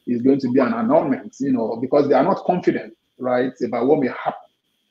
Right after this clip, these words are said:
you know, um, as the, as the case, you know, goes through the tribunal, um, stages. So that's probably why you are seeing, you know, um, you know,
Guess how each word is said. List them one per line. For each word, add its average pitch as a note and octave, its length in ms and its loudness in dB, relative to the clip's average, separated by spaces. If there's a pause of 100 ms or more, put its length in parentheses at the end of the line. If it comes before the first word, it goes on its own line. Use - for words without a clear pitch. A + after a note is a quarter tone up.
(220)
you C3+ 120 0
know, A2 300 -4
um, G#2+ 420 -10
as A2+ 160 -8
the, B2+ 240 -6
as A2+ 140 0
the - 80 -10
case, - 400 2
you C3 120 2
know, A#2+ 120 0
goes B2 260 2
through B2+ 140 2
the A#2+ 100 -2
tribunal, A2+ 580 -4 (420)
um, A2+ 360 0
stages. B2+ 400 -2 (400)
So B2+ 280 2
that's D3 240 2
probably B2+ 400 -2
why B2+ 340 0
you A#2+ 360 -6
are A2+ 100 -8
seeing, B2 580 -6
you C#3 140 -2
know, G#2+ 240 -10 (100)
um, A2+ 560 -2
you D3 80 -4
know, A2+ 180 -4